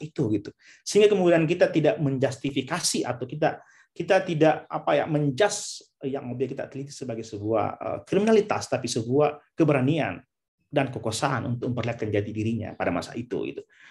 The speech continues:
Itu mungkin pentingnya bahwa mengapa, eh, sejarawan itu kemudian, eh, mengapa kemudian peristiwa sejarah itu perlu dilihat dari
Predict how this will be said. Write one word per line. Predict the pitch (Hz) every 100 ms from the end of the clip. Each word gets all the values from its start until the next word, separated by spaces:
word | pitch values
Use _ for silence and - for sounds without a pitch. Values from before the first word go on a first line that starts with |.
| - -
Itu | 175 214 214
mungkin | 190 185 160 156
pentingnya | 139 139 151 156
bahwa | 127 131 127
mengapa, | 127 113 - 165 165 _ _ _ _ -
eh, | 127 123 117 - - -
sejarawan | - - 131 123 123 127
itu | 180
kemudian, | 151 131 127 131
eh, | 165 147 147 131
mengapa | 131 131 156
kemudian | 139 135 131 127 123
peristiwa | 123 131
sejarah | 123 131 123
itu | 123
perlu | 139 147
dilihat | 147 151 127
dari | 117 117